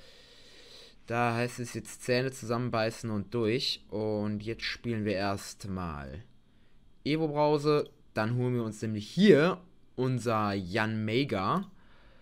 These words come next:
Und, ähm, setzen Agilität ein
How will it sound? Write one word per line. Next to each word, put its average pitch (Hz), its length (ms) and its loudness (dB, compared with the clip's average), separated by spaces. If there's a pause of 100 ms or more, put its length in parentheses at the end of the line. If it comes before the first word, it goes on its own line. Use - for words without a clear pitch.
(440)
Und, 117 760 -2 (280)
ähm, 110 800 -4 (4000)
setzen 101 320 -8
Agilität 160 640 -2
ein 110 160 0